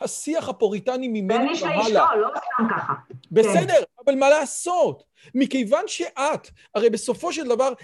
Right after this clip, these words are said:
Speaker 1: אם את לא מסוגלת לדבר, ועוד מעט אנחנו, אני, אני, אני פשוט אקריא דברים מתוך הספר, ואת לא תוכלי להגיד לי שום דבר, כי את כתבת את זה בספר. כש-,
Speaker 2: אוקיי.
Speaker 1: כשאת לא מסוגלת לדבר על דברים כאלה, כן?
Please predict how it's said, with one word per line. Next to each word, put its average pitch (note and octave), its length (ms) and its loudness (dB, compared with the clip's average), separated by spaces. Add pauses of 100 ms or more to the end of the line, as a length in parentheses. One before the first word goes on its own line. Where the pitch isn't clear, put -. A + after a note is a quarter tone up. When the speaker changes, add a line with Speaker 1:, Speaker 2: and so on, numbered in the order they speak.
(140)
Speaker 1:
אם A#3 140 -4 (120)
את C#4+ 300 -4 (300)
לא A#3+ 320 0
מסוגלת A3 580 0
לדבר, F3 380 2
ועוד F#3+ 200 0
מעט G#3+ 160 -4
אנחנו, E3 560 -4
אני, E3 280 -8
אני, D#3+ 240 -6
אני E3 140 -2
פשוט C4 200 -10
אקריא A3 280 -4
דברים G3+ 260 -2
מתוך A3 240 -4
הספר, G#3 560 -2 (260)
ואת D#3+ 120 -4
לא A#3+ 80 4
תוכלי D4+ 220 -4
להגיד B3+ 220 -2
לי C4+ 60 -6
שום C4 200 -6
דבר, B3 300 0
כי A3+ 160 0
את A#3 80 -4
כתבת B3 420 -6
את G3+ 80 -6
זה A3 80 0
בספר. G3 540 -4 (460)
כש-, - 160 -6
Speaker 2:
אוקיי. G3 300 2 (420)
Speaker 1:
כשאת D#4 260 2 (120)
לא C#4 240 2
מסוגלת D#4 480 0
לדבר A#3 340 2
על C4+ 140 4
דברים F3+ 300 -2
כאלה, C#3+ 420 0
כן? C4 240 -4